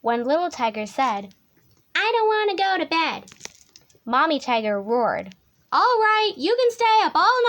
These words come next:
night then. Little Tiger couldn't believe his luck.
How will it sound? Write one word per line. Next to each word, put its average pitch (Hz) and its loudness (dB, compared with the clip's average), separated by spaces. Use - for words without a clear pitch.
night 370 -2
then. 202 -8
Little 370 -2
Tiger 240 -6
couldn't 403 -4
believe 269 -2
his 233 -8
luck. 302 -2